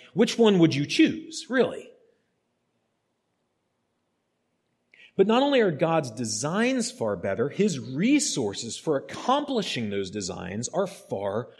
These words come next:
greater. And so look again at verse ten, and let's pay attention to the second half of the verse.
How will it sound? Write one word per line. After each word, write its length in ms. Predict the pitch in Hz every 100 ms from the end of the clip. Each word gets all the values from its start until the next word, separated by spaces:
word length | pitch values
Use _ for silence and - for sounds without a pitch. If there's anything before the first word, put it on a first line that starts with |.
| - _ -
greater. 720 | 113 139 190 214 208 - - - _ _ _ _ _ _ _ _ _ _ _ _
And 100 | 120
so 120 | 175
look 220 | 160 165 262
again 360 | 180 156 156
at 160 | 208 117
verse 260 | 139 120 -
ten, 460 | - 196 170 113 123
and 140 | 131
let's 160 | 151 165
pay 140 | 180
attention 340 | 175 156 143 147
to 60 |
the 80 | 156
second 540 | - - 214 208 147
half 280 | 120 92 -
of 60 | -
the 60 |
verse. 420 | 82 - - -